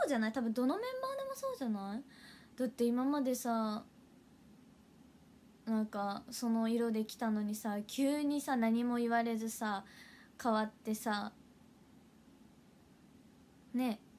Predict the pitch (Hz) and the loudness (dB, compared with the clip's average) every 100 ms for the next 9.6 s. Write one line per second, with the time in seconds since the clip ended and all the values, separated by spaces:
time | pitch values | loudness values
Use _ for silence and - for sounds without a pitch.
0 | - - - - - 226 220 202 190 208 | -20 -20 -20 -20 -8 -2 -2 -2 -6 -8
1 | - - - - - - - - 220 262 | -12 -20 -20 -20 -20 -20 -20 -16 -6 -4
2 | 285 277 269 269 - - - - - - | 0 2 2 -2 -10 -20 -20 -20 -20 -20
3 | - 269 277 208 269 226 220 214 208 214 | -4 2 4 4 2 0 0 -2 -2 2
4 | 214 214 214 220 214 214 202 190 - - | 2 0 -2 -2 -2 -2 -4 -6 -10 -4
5 | 214 220 220 220 214 - - - - - | -2 -2 -2 -2 -2 -6 -20 -20 -20 -20
6 | _ - - _ - - - 269 226 - | _ -20 -20 _ -16 -8 -2 -2 -2 -10
7 | _ - - - - _ - - 403 381 | _ -20 -20 -20 -20 _ -20 -12 -6 -6
8 | - - - - - - - - - 233 | -8 -20 -20 -20 -16 -14 -14 -10 -2 0
9 | 233 240 226 233 214 | 2 2 0 0 0